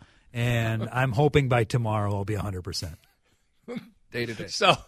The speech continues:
Speaker 2: so is this a little bit like Tiger in the two thousand and eight, or maybe, you know, let me stick with golf, Ben Hogan coming back <laughs> after the, the vehicle accident, that you're still here today, even with an injured tongue?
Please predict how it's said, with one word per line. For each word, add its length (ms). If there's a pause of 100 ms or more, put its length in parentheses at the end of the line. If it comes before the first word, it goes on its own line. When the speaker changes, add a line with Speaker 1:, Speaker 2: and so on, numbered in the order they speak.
(460)
Speaker 2:
so 260
is 180
this 260
a 60
little 260
bit 140
like 280
Tiger 520 (840)
in 160
the 100
two 280
thousand 480
and 140
eight, 320 (120)
or 120
maybe, 220 (220)
you 80
know, 120
let 100
me 60
stick 180
with 120
golf, 340
Ben 200
Hogan 460
coming 300
back 340
<laughs> 40
after 260
the, 180 (500)
the 140
vehicle 420
accident, 440
that 200
you're 160
still 380
here 180
today, 460
even 300
with 160
an 120
injured 460
tongue? 320